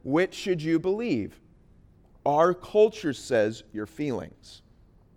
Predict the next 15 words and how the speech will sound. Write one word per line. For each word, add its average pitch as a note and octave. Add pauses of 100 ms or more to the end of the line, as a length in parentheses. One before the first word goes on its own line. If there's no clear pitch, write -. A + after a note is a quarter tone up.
(840)
And D#3+
that G#3+
just D3+
exacerbates D3+
it C#3
because D#3+
you F3+
don't G3+
even F#3
need F3+
our E3+
culture F3+ (200)
to C#3
do A#2
that. G2+